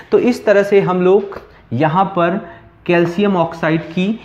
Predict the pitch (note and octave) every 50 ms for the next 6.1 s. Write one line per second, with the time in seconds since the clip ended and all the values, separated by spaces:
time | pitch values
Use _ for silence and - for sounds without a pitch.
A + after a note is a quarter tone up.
0 | - _ - C#3 D#3 D#3+ C#3+ E3 D3 - - - - - C3+ C3+ C#3+ C3 - -
1 | - D3+ D3+ F3 F3+ F#3+ F#3 F#3 G3 F#3 F#3+ F#3+ F#3+ F#3+ F3 - - G3 G3 F#3+
2 | - F#3+ - - - - E3 E3 E3 F#3 E3+ - F3+ F#3+ F#3+ F#3 F#3 F#3 F#3+ G#3
3 | A3+ A3 - - F#3 E3+ D3 A#2+ A#2+ A#2 A2 G#2 - - - - - - _ _
4 | - G3+ F#3+ F#3 G3+ G#3 G3 - - F#3+ F#3+ F#3+ F3+ F#3+ F#3+ F#3 E3 E3 - F3
5 | F#3+ G3+ A3 G#3+ - - - - _ - C#3 B2 A#2 C#3+ F3+ G3 G3+ G3+ - -
6 | -